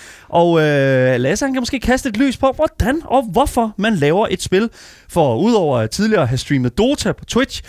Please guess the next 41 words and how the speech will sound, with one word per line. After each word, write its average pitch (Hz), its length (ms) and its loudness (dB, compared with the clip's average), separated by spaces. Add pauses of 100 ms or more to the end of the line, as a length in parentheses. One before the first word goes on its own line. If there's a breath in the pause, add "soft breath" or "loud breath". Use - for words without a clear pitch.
(160 loud breath)
så 269 200 -2
har 262 200 0
han 214 180 0
jo 220 80 0
nemlig 185 300 0
også 165 260 0
lavet 147 360 2
bullet 208 300 0
hell-spillet 185 600 -2 (180)
Calturin. 180 640 0 (440 loud breath)
Og, 175 280 2
øh, 131 360 0
ja, 202 80 -2 (100)
jeg 160 120 -2
tror 214 120 -6
faktisk 220 240 -2
ikke, 208 180 0
at 156 80 2
jeg 143 120 2
vil 131 80 -6
gøre 175 200 2
andet 226 180 -2
end 170 80 -2
at, 127 220 0
øh, 139 180 0
byde 135 400 0
meget, 160 420 0
meget 196 200 0
velkommen 196 400 -2
til 196 340 -2
ingen 202 220 -4
ringer 165 260 -2
end 165 160 -2 (280 loud breath)
Lasse 123 460 0 (220 loud breath)
Sarko 143 280 -2
Malver. 175 340 0
Velkommen 175 360 -2
til 175 80 -4
programmet, 170 340 0
Lasse. 185 260 0 (2250)
Lasse? 202 300 2